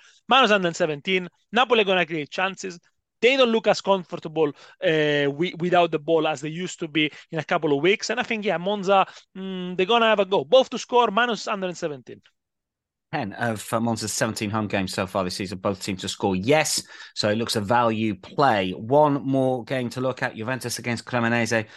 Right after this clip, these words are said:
Speaker 2: This is the late game on Sunday, eight forty-five local, two forty-five Eastern. Juve are favourites, minus two sixty-five. Cremonese, desperate for the points, but it does seem like they are gonna go down, plus eight fifty. The draw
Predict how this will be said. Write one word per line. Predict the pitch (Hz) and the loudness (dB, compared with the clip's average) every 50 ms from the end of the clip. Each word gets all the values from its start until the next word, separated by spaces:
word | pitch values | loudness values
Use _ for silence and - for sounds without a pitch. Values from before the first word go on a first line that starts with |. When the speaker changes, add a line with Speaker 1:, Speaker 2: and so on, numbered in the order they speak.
| - - - - | -20 -20 -12 -8
Speaker 2:
This | 117 117 - | -8 -6 -6
is | 117 - | -4 -2
the | 123 | 0
late | 120 120 117 101 | 2 2 0 0
game | - 120 113 110 | 0 0 0 2
on | 107 101 | 0 -2
Sunday, | - - 120 110 107 107 110 - | -2 -2 -2 0 0 -2 -2 -2
eight | - 117 117 113 | -4 -6 -6 -6
forty-five | - - 123 113 107 98 - - 110 104 95 | -8 -6 -4 -4 -4 -4 -2 0 0 0 0
local, | 107 104 98 - - 95 | -2 -4 -4 -4 -8 -6
two | - - - 151 123 | -2 2 2 2 2
forty-five | - - 123 113 107 92 - - 104 98 95 92 95 - _ - | 2 0 0 0 0 -2 -2 0 0 0 0 -2 -6 -10 _ -6
Eastern. | 135 127 113 - - 127 120 117 110 - - - - - - | -6 -4 -4 -4 -2 0 0 0 -2 -4 -12 -18 -18 -12 -4
Juve | 110 120 143 135 143 135 135 139 | 2 2 2 4 4 2 2 2
are | - 127 127 | 2 2 0
favourites, | 123 - - 127 123 117 117 117 - - - | 0 2 0 2 2 2 0 -2 -4 -6 -6
minus | 123 113 107 110 - | -4 -2 -2 -4 -4
two | - - - 123 | -6 -6 -4 -4
sixty-five. | 107 - - 123 - - - - 117 107 - 117 113 107 - | -4 -4 -6 -8 -10 -10 -6 -6 -6 -2 0 -2 -2 -2 -4
Cremonese, | - 135 131 127 127 123 127 123 123 113 127 117 113 - - - - - - _ - | -2 0 0 2 2 2 2 0 0 2 0 0 -2 -2 -8 -20 -20 -20 -18 _ 0
desperate | 156 156 147 - - 151 139 - | 0 2 2 2 0 0 0 0
for | - 135 | 0 -2
the | 127 123 | -2 -2
points, | - - 127 131 120 - | 0 -2 -2 -2 -2 -4
but | 120 117 | -6 -6
it | 110 104 - | -6 -6 -2
does | - 139 135 - | -2 -2 0 0
seem | - - 139 131 123 | -2 -2 0 0 0
like | 120 120 123 - | -2 -2 -4 -4
they | 120 117 | -4 -4
are | 120 120 120 | -2 -2 -4
gonna | 117 127 117 113 104 | -4 -4 -4 -4 -4
go | - 120 117 113 | -4 -4 -4 -2
down, | 101 120 113 113 110 104 | -2 -4 -4 -4 -4 -6
plus | - - 139 127 - - | -6 -6 -6 -6 -4 -2
eight | 120 113 - - | -2 -2 -4 -4
fifty. | - 120 110 - - 110 | -8 -8 -8 -6 -8 -8
The | 101 107 98 | -6 -6 -6
draw | 95 - 123 127 127 127 127 123 | -2 2 4 4 6 6 4 2